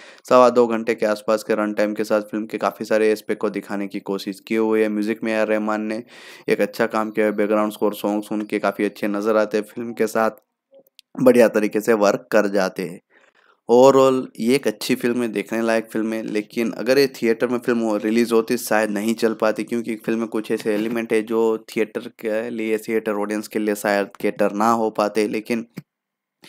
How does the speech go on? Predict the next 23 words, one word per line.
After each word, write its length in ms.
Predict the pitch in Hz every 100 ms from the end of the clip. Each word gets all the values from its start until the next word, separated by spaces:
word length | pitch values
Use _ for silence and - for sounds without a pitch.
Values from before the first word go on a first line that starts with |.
| - - - -
प्रोडक्शन 440 | 113 117 - 113
हाउस 220 | 113 110
की 100 | 120
तरफ 200 | 110 107
से 80 | 117
एक 80 | -
स्मार्ट 280 | 110 104 104
डिसीजन 440 | 107 - 110 107
लिया 200 | 107 107
गया 140 | 107
है, 80 | 104
जहाँ 200 | 101 101
पे 120 | 104
इस 80 | 107
फिल्म 220 | - 110
को 160 | 107 107
Amazon 340 | 107 110 113
के 340 | 107 113 110 110
पास 440 | - 107 104 - 104
रिलीज 360 | 107 104 123
करवाया 420 | - 107 104 101 101
हुआ 280 | 98 95
है, 120 | 92